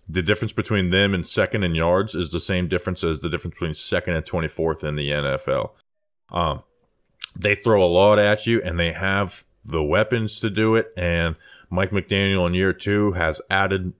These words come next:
the complements, the complementary pieces that aren't gonna get the big, uh, stat numbers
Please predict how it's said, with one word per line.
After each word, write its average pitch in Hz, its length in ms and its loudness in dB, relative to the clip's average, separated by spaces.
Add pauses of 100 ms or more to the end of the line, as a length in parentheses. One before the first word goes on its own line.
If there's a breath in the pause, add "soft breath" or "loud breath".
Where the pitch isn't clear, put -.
(120)
the 82 460 0
complements, 98 840 -2
the 101 100 -4
complementary 104 720 0
pieces 92 420 -4
that 85 260 -2
aren't 104 200 -4
gonna 98 140 -2
get 90 200 -2
the 92 80 -4
big, 90 400 -2
uh, 80 280 0
stat 87 340 -4
numbers 85 400 -4